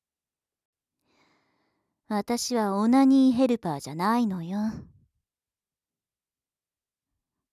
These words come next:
言いたい？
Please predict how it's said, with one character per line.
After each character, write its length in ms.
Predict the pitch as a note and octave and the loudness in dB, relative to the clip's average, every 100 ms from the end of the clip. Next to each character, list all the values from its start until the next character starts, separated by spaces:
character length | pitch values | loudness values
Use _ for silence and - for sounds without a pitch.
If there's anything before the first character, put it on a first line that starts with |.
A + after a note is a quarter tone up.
| _ _ _ _ _ _ _ _ _ D#3+ F3 G#3+ E4+ G#4 - - _ _ _ _ _ _ _ _ _ | _ _ _ _ _ _ _ _ _ -12 -6 -2 -2 -4 -14 -20 _ _ _ _ _ _ _ _ _
言 220 | F3 F#3+ | -6 -6
い 60 | G3 | -6
た 260 | A3 G#3+ | -4 -2
い？ 340 | F#3 D#3 F3+ | -2 -6 -6